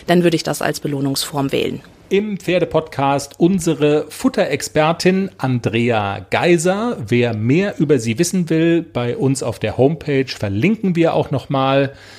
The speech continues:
Speaker 2: zu ihr und zu ihrem Shop, den sie hier im Schwarzwald hat. Ähm, da kann man dann noch mal ein bisschen tiefer in das Thema einsteigen. Jenny, haben wir's in Sachen Pferde für diese Woche?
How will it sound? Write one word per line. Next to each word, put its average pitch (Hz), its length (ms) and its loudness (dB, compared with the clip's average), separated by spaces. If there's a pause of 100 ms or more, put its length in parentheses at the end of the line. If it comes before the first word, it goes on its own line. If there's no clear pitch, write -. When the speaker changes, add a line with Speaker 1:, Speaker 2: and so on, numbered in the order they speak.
(160)
Speaker 2:
zu 147 240 -2
ihr 202 380 4
und 156 160 0
zu 165 100 -6
ihrem 117 420 0
Shop, - 480 -2
den 151 160 0
sie 143 140 -4
hier 156 320 2
im 120 260 -2
Schwarzwald 139 840 0
hat. - 260 -2 (720)
Ähm, 110 380 0
da 107 80 0
kann 127 160 0
man 120 100 2
dann 110 120 0
noch 104 160 -4
mal 110 360 0
ein - 60 -20
bisschen 123 340 -4
tiefer 190 460 2
in 139 160 -2
das 127 180 0
Thema 113 560 -2 (160)
einsteigen. 131 920 -2 (920)
Jenny, 147 320 0
haben 151 220 0
wir's 208 160 2
in 165 140 0
Sachen 147 420 0 (460)
Pferde 104 640 0
für 190 180 0
diese 175 300 2
Woche? 220 420 2